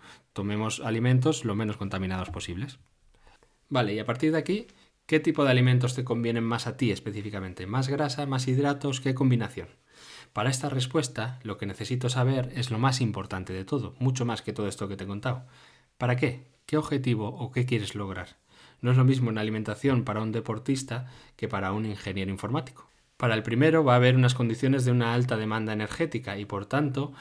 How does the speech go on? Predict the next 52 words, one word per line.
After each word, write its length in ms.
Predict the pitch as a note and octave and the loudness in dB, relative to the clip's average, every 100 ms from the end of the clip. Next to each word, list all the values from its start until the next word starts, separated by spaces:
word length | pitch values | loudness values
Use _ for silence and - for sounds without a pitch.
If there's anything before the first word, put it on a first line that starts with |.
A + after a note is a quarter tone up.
| - | -8
esa 380 | B2 B2 C3 B2+ | -2 0 0 0
persona 440 | B2+ B2+ D#3 C#3 B2+ | 0 0 2 2 4
va 120 | B2 | 6
a 40 | |
metabolizar 840 | B2 A#2+ A2+ A#2 A2+ A2 - C#3 A2+ | 4 2 0 2 0 -2 0 0 0
mucho 420 | A#2 C3+ C3+ C3 | 2 2 2 2
mejor, 420 | C3 B2+ D3 C3 | 2 2 0 0
por 120 | A#2+ | -2
ejemplo, 320 | - B2 A#2 G2+ | 0 0 0 -2
la 160 | G#2 | -2
glucosa 640 | A#2 B2 B2+ D3+ C#3 C#3+ - - - - | 0 0 0 -2 -4 -10 -12 -20 -20 -6
de 100 | A2+ | -4
los 140 | A2 | -2
hidratos 340 | A#2+ A#2+ B2+ A#2+ | 0 0 0 0
de 120 | A#2+ | 0
carbono, 480 | B2 C3 D3+ C#3 - - - - | 2 2 0 -2 -6 -18 -16 -6
así 280 | - C3+ | -2 0
como 180 | C3+ C3 | 2 2
también 240 | B2+ A2 A#2+ | 4 4 2
le 60 | |
pueden 180 | A#2+ A2+ | 2 2
venir 180 | G#2+ G#2+ | 0 0
muy 140 | G#2 | 0
bien 140 | G2+ G2 | 0 -2
las 120 | G2 | -4
grasas, 360 | A#2 C#3 F#2+ | -4 -4 -6
las 140 | F#2 G2+ | -8 -8
dos 120 | A2 | -6
cosas. 520 | D#3 C3 - - _ _ _ - - - - | -6 -6 -10 -18 _ _ _ -20 -20 -20 -6
Para 200 | - A#2+ | 0 2
el 60 | A2+ | 2
ingeniero 360 | - A#2 C3+ D3 | 0 0 4 4
informático 640 | C3 C3+ D#3 D3+ B2 G2+ | 2 2 2 2 -2 -4
que 80 | G#2 | -4
está 180 | - | 0
encerrado 460 | C3 B2+ C3 C3+ A#2+ | 2 2 2 2 2
en 80 | G#2 | 0
el 120 | G2+ | -2
despacho 480 | G#2 - C3+ B2+ A#2+ | -4 -2 -2 -2 -4
con 140 | G#2 | -2
el 120 | G#2 | -2
ordenador, 580 | G#2 G#2+ G#2 A#2 C#3 C3 - - - | -2 -2 -2 0 -2 -4 -14 -20 -4
es 160 | B2+ | -2
posible 420 | B2+ C3 C#3 A#2 - | 0 0 2 2 2
que 80 | |
una 200 | B2+ B2+ | 2 6
dieta 260 | B2+ C3 A2+ | 6 4 2
rica 280 | G#2+ B2+ B2 | 0 0 0
en 80 | A#2 | 2
hidratos 360 | A#2+ B2+ B2 | 2 2 2
de 120 | A#2+ | 0
carbono, 520 | B2 A#2+ C#3+ C3+ B2+ | 0 2 4 2 -2